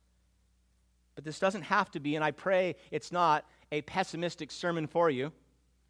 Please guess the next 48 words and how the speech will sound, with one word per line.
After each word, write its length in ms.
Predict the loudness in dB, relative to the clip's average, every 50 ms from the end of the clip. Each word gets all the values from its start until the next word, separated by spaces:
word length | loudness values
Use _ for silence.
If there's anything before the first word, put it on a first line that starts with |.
| _ -8
It 80 | -2 2
doesn't 260 | 2 2 2 0 -2
mean 200 | -2 -2 -2 -4
that 220 | -4 -8 -8 -6
you 240 | -4 -4 -4 -4 -2 2
ought 240 | 4 6 6 6 4
not 300 | 2 0 2 2 0 0
want 340 | 0 2 4 4 2 2 -2
to 220 | -6 -4 -4 -4 -4 -8 -10 -4
or 140 | -2 -2 -2
strive 500 | -4 -4 -2 2 4 4 4 4 2 -2
to 100 | -8 -14
change 500 | -12 -8 -6 -6 -4 -4 -4 -4 -6 -6
for 100 | -6 -6
the 100 | -4 -4
glory 360 | 0 2 4 4 4 4 2
of 100 | 0 0
God. 360 | 2 4 6 6 4 4 0 -8 _ _ _ _ _ _ _ _ _ _ _ _ _ _ _ _ _ _ -2
But 120 | 0 0
it 80 | 0 4
does 260 | 6 8 8 8 6
paint 300 | 2 -4 -4 -4 -2 -2
a 60 | -2
very 260 | 0 2 2 2 2 0
realistic 580 | 0 2 2 4 4 2 0 0 -4 -10 -8
picture 480 | -8 -10 -8 -8 -10 -12 -12 -14 -16 -18 _ _ _ _ _ _ _ _ _ _ _
that 160 | -2 -2 0 0
we 200 | 0 -2 -2 0
need 280 | 0 0 0 0 0
a 60 | -2
Savior, 580 | -2 -2 0 0 2 2 0 -2 -6 -12 -14 -16 -20 _ _ _ _ _ _ _ _ _ -4
that 160 | -2 -2 0
we 80 | 0 -2
need 220 | -2 -2 -4 -4
someone 440 | -2 -2 -2 0 0 0 0 0 0
to 120 | -2 -6 -6
come 300 | -2 0 0 0 2 0
in 200 | 0 0 -2 -6 -10 -12 -10 -2
and 80 | 2
not 180 | 4 4 4 4
only 140 | 2 0 -2
redeem 420 | -2 -4 -4 -2 0 2 2 2
us 100 | 0 -2
from 240 | 0 0 0 0 0
this 200 | -2 -4 -4 0
mess 260 | 0 2 2 0 -2
of 80 | -8 -8
sin, 320 | -6 -4 -4 -4 -4